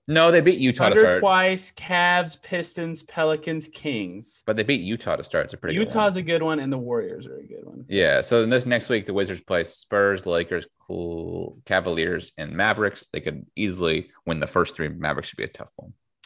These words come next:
Speaker 2: That's possible. Wow.
Speaker 1: Then they draw Indiana next week, but we'll talk about that next week.
Speaker 2: Wowers. Yeah, I mean, the, the, I don't wanna get too ahead of myself. We'll probably do a standings watch at some point this week as a segment, but,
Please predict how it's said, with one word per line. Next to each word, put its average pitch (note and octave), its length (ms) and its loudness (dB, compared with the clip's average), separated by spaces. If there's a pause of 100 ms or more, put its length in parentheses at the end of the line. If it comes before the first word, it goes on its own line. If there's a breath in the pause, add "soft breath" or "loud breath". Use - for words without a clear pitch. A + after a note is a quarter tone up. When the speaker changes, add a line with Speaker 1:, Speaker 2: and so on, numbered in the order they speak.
(240)
Speaker 2:
That's - 120 -18
possible. - 340 -16 (500)
Wow. - 80 -16
Speaker 1:
Then F#2+ 100 -2
they G#2 100 4
draw A#2 180 6
Indiana C#3+ 260 2
next D3+ 220 -6
week, F2 120 -10
but D#2+ 80 -14
we'll F2 80 -14
talk F#2+ 140 -10
about F#2 60 -10
that - 120 -6
next C3+ 80 -4
week. C#3+ 80 0
Speaker 2:
Wowers. C3 440 -2 (800 soft breath)
Yeah, D#3 180 2
I D3 80 4
mean, E3+ 200 2
the, F#3+ 280 4
the, F3+ 240 -2 (520)
I D#3 120 -2
don't G3 80 4
wanna F#3+ 140 0
get D3+ 180 0
too F#3+ 380 2
ahead G3+ 140 6
of G3+ 60 2
myself. G3+ 340 2
We'll F3 120 -4
probably D#3 340 4
do D3 80 4
a C#3 40 4
standings C#3 440 2
watch C#3 220 0
at A#2+ 120 -10
some D3+ 400 0
point G#2+ 280 -4
this - 220 -12
week F#2+ 300 -10
as G2 140 -10
a F#2 40 -20
segment, C#3+ 540 -4
but, A2+ 260 2